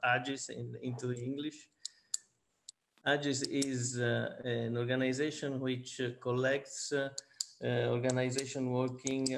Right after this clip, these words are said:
or, uh, entities working, uh, in, uh, uh, cinema, in, uh, theater, uh, festivals, uh, and so on. So we put together all these, uh, components, uh, in a,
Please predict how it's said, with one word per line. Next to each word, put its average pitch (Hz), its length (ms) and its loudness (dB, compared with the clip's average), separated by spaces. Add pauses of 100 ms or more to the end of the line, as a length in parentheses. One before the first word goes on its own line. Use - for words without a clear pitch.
or, 123 180 0
uh, 110 520 -2
entities 131 460 -4
working, 127 680 -2 (400)
uh, 131 40 0
in, 123 640 2
uh, 113 580 2 (160)
uh, 107 460 -4 (640)
cinema, 143 680 0 (100)
in, 120 320 0
uh, 110 100 0
theater, 139 760 0 (360)
uh, 120 200 2
festivals, 123 840 0
uh, 117 160 -4
and 113 120 -4
so 101 160 -10
on. 98 120 -12 (440)
So 165 340 2
we 147 120 2
put 220 300 -4
together 120 400 4
all 151 500 2 (160)
these, 123 300 0
uh, 113 120 0
components, 123 800 -2
uh, 185 260 0
in 131 240 0
a, 120 400 0